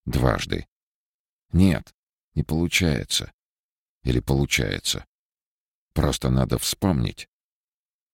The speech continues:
Он услышал тихий смешок, а потом рука врача скользнула под затылок,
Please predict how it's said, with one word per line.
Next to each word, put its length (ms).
Он 160
услышал 460
тихий 380
смешок, 680
а 80
потом 500
рука 340
врача 480
скользнула 600
под 240
затылок, 640